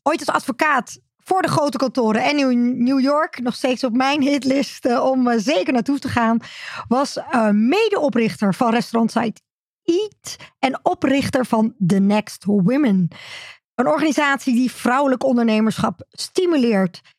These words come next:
En sinds een paar jaar zit ze ook in de Raad van Commissarissen van Schiphol, Stern Groep, Rabobank, Telegraaf Media Groep en de Erasmus Universiteit, waar ze ook start-up coach is. Daarnaast oprichter en fund director van het Borski Fund,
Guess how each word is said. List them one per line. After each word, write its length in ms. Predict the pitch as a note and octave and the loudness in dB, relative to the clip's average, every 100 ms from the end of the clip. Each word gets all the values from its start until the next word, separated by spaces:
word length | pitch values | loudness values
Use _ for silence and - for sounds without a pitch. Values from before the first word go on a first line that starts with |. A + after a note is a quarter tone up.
| _ _ | _ _
En 100 | F3 | -2
sinds 260 | - A3 | 0 0
een 160 | G3+ - | -2 0
paar 240 | A#3 A#3 | 0 2
jaar 240 | A3+ G#3+ F#3+ | 2 2 0
zit 200 | A#3+ - | -4 -4
ze 100 | A3+ | -2
ook 200 | G#3+ - | -2 0
in 180 | A#3+ | 0
de 100 | G3+ | 2
Raad 320 | F3+ G#3 - - | 2 2 0 -2
van 120 | C4+ | -2
Commissarissen 640 | C#4 B3 C4+ A3+ G#3+ G#3 | 0 0 0 0 0 -2
van 140 | F#3+ F#3 | -2 -2
Schiphol, 640 | - F#4 - D#4 D4+ - - | 0 -2 0 0 0 -4 -16
Stern 460 | - C#4 C#4+ C#4 | -4 0 2 0
Groep, 280 | - A#3+ G#3+ - | 0 -2 -2 -6
Rabobank, 720 | - A3+ D4+ C#4+ A#3 A3 A3 - - _ | -2 2 2 2 2 2 0 -4 -20 _
Telegraaf 500 | - F4+ D#4+ C#4 A3+ | -2 0 0 0 0
Media 280 | A#3 A3+ G#3+ | 2 2 2
Groep 300 | - A3 F3 - - - | 0 -2 -4 -12 -20 -2
en 160 | A#3 | 0
de 60 | G#3 | 2
Erasmus 460 | G3 G3+ - A3+ | 2 2 0 -2
Universiteit, 720 | C#4 G#3 F#3+ - G#3+ G#3 - - _ | 2 2 2 0 -2 -2 -4 -12 _
waar 200 | - G#3+ | -2 0
ze 140 | B3+ | 0
ook 240 | C4 A#3+ B3+ | 0 -2 -4
start-up 520 | - G4 G4+ G4+ C#4+ | -4 -2 0 -2 -2
coach 280 | - F4+ C4+ | 0 0 2
is. 320 | C4+ F#3 - - _ _ _ _ _ | 0 -2 -6 -20 _ _ _ _ _
Daarnaast 460 | A#3+ D#4+ D#4 - _ | 0 2 0 -6 _
oprichter 680 | F4+ F#4+ F4 E4+ - C#4+ - | -2 0 2 0 0 -2 -2
en 300 | F4+ G#4 F#4+ | -2 0 0
fund 440 | - D#4+ D4 C4 A3+ | 0 2 2 2 2
director 420 | A3+ A3 - A3+ | 2 2 0 0
van 140 | A#3 | 2
het 160 | A3 F#3 | 2 2
Borski 400 | A3 - - G#3+ | 2 2 0 0
Fund, 340 | - G#3 G3+ | 2 2 2